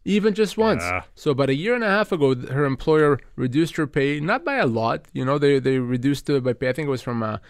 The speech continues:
Speaker 1: eighteen dollars an hour to seventeen dollars an hour, something like that. Well, now they wanna reduce it by further to, to thirteen dollars an hour, uh, and, you know, for economical reasons.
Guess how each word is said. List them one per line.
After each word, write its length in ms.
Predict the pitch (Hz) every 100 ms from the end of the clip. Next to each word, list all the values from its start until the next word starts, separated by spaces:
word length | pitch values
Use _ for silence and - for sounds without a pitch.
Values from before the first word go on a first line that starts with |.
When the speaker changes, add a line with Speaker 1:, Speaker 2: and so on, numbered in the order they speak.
| - -
Speaker 1:
eighteen 400 | 147 160 170 160
dollars 340 | 151 147 143
an 100 | 135
hour 300 | 131 127 131 123
to 180 | 120 110
seventeen 520 | - 151 156 151 151
dollars 280 | 139 135 127
an 80 | 131 127
hour, 180 | 127 117
something 320 | 190 214 175
like 200 | 117 -
that. 220 | 107 143 - - - _ -
Well, 300 | 151 131 - -
now 240 | 156 202
they 100 | 175
wanna 240 | 147 143
reduce 380 | 135 127 135 123
it 100 | 135
by 200 | 123 120
further 440 | - 156 147 135 123
to, 280 | 131 117 110
to 140 | 110
thirteen 440 | - 220 226 160
dollars 320 | 127 117 113 110
an 120 | 104
hour, 320 | 98 101 107 - _ -
uh, 220 | 117 113
and, 280 | 123 120 120
you 60 | 117
know, 80 | 104
for 120 | 123
economical 600 | 117 120 147 175 151 117
reasons. 360 | 104 98 101